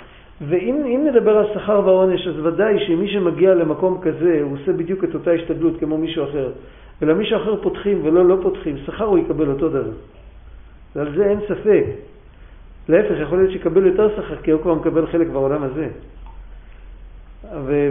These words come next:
ו-, ומצד הרצון שלו נקרא צדיק. רק את ה-, את ה-, את ה-, שם המעלה והתואר של הצדיק, אז הוא לא מקבל, כי הוא לא, הוא לא, לא נכנס לגדר הזה של אוהבי השם שנוא רע.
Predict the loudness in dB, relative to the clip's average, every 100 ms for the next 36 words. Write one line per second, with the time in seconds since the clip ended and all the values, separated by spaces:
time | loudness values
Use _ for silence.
0 | 0 2 2 0 -8 -14 -16 -14 -10 -2
1 | 2 2 0 -4 -2 2 4 2 2 0
2 | 0 0 0 0 2 0 0 -4 -4 -4
3 | -6 -12 -20 -20 -20 -20 -20 -20 -20 -20
4 | -20 -20 -16 -8 -4 -2 0 0 0 -2
5 | -4 -2 2 2 2 0 -4 -4 -6 0
6 | 0 0 -6 -8 -2 2 2 2 4 6
7 | 6 4 4 2 2 4 4 4 0 -2
8 | -2 -4 -6 -8 -10 -12 -20 -20 -20 -20
9 | -20 -14 -8 -4 -2 -2 -2 -4 -2 -4
10 | -4 -2 0 0 -2 -2 -2 -2 -2 -4
11 | -6 -4 -4 -6 -6 -6 -4 -2 -2 -2
12 | -6 -6 -4 -2 -4 -6 -10 -10 -8 -10